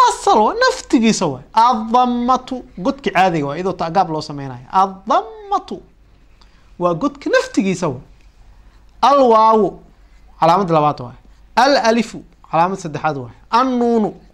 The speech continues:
calaamada afraad waay. Marka, macrifatu calaamaati al-i'raab, i'raabka calaamadihiisa garashadooda ayaan baranaynaa. Calaamadaha i'raabta waxay hore no-, aan u soo marnay.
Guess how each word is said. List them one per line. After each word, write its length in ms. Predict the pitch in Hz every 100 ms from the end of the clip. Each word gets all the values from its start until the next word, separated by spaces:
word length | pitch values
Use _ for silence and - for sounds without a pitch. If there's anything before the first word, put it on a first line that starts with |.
| _ -
calaamada 380 | 156 175 175 131
afraad 340 | - 127 -
waay. 160 | 117 - - - - - - - - _ - - -
Marka, 300 | 262 285 233 - - - - 175
macrifatu 680 | 170 170 202 285 320 311 214
calaamaati 640 | 214 208 196 185 170 -
al-i'raab, 640 | 156 147 151 233 285 220 - _ _ _ _ _ -
i'raabka 640 | 185 160 175 277 285 - 208
calaamadihiisa 840 | 180 190 185 190 269 247 226 170
garashadooda 720 | 165 170 175 - 285 202 156 131 - _ _ -
ayaan 260 | 233 294 190
baranaynaa. 500 | 156 151 135 127 139 - _ _ - -
Calaamadaha 420 | 180 208 233 294 226
i'raabta 320 | 226 269 269
waxay 200 | 220 202 175
hore 240 | 208 254
no-, 160 | 240 208
aan 240 | 202 202
u 60 | 277
soo 180 | 269
marnay. 320 | 208 170 143